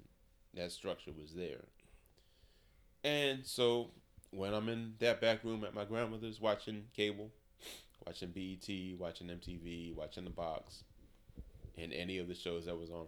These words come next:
Friday night, Nia Peoples, Showtime at the Apollo, it was so much on T V. Even local, uh, shows like Crush Rap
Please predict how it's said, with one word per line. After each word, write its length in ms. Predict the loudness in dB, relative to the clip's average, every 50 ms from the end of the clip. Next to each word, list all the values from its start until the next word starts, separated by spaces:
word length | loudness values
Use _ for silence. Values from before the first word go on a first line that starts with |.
| -8 -6
Friday 280 | -6 -6 -4 -4 -6
night, 300 | -6 -8 -10 -10 -12 -14 -16 -18 -20 -20 -20 -20 -20 -20 -20 -20 -20 -20 -20 -20 -20 -20 -14 -8
Nia 220 | -6 -4 -4 -4
Peoples, 760 | -6 -8 -12 -12 -10 -10 -10 -10 -10 -12 -14 -16 -16 -16 -16 -12 -8
Showtime 360 | -8 -6 -6 -4 -6 -6 -6
at 100 | -6 -8
the 100 | -8 -10
Apollo, 540 | -10 -8 -8 -8 -6 -6 -6 -8 -8 -10 -12 -16 -20 _ _ _ _ -20 -20 -20 -20 -20 -20 -20 -20 -20 -16 -12
it 60 | -10
was 120 | -10 -8 -8
so 460 | -8 -8 -6 0 2 2 2 2 0
much 320 | -2 -2 -2 -2 -4 -4 -6
on 140 | -6 -6
T 160 | -8 -8 -10 -8
V. 340 | -6 -6 -6 -6 -8 -10 -14 -18 -20 -20 -20 -20 -20 -20 -20 _ _ -20 -20 _ -20 -20 -20 -20 -20 -20 -20 -20 -20 -20 -18 -10 -8
Even 260 | -8 -6 -4 -2 0
local, 460 | 0 0 0 0 -4 -4 -4 -6 -4 -2
uh, 220 | -2 0 0 -2
shows 280 | -2 -4 -4 -4 -2 -4
like 100 | -6 -6 -4 -2
Crush 220 | -2 -2 -2 0
Rap 280 | -2 0 0 0 -2